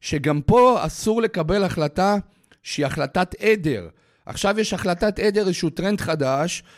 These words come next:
שבאים ליועצי משכנתאות, "תמחזר לי". מה זאת אומרת "למחזר לי"? לפרוע את הפריים, אני חושש מהמשך עליות ריבית,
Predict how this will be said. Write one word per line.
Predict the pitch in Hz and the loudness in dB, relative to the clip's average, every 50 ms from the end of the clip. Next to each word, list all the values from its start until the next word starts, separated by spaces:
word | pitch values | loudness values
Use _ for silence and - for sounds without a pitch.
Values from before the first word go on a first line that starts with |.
| - _ | -20 _
שבאים | - - 135 127 120 143 170 196 | -10 -6 -4 -2 0 0 0 0
ליועצי | 196 202 175 170 - 190 175 | 0 0 -2 -2 -2 -4 -4
משכנתאות, | 165 165 - - 165 165 - 190 208 196 - | -4 -4 -4 -4 -4 -2 0 0 0 0 0
"תמחזר | 208 175 165 151 135 127 123 175 185 170 143 | 0 2 2 0 0 2 2 4 4 4 2
לי". | 120 98 80 - _ _ _ _ _ _ _ - | 0 -2 -6 -8 _ _ _ _ _ _ _ -6
מה | 117 135 156 185 196 | -2 2 2 4 4
זאת | 180 196 180 202 | 2 0 0 0
אומרת | 190 175 175 175 160 160 | 2 2 2 2 2 2
"למחזר | 156 156 151 131 113 104 117 117 113 117 123 | 2 0 0 -2 -2 -2 0 0 0 2 2
לי"? | 147 165 196 175 - - - - - _ - | 2 0 0 -2 -6 -14 -20 -20 -20 _ -8
לפרוע | - 131 143 - - 170 208 254 254 | -6 -6 -4 -4 -2 2 2 4 4
את | 240 247 - | 2 0 -2
הפריים, | 226 180 - 190 202 190 190 185 180 170 | -4 -2 -2 -2 -2 -2 -2 -2 0 -2
אני | 170 175 | -2 -4
חושש | 170 180 175 - 202 190 - 208 | -4 -6 -6 -6 -6 -6 -6 -4
מהמשך | 190 170 170 - 208 190 - | -4 -4 -4 -4 -4 -2 -2
עליות | 180 170 180 185 - - | 0 2 2 0 0 0
ריבית, | 156 151 147 196 226 220 | -2 -2 0 -2 -4 -4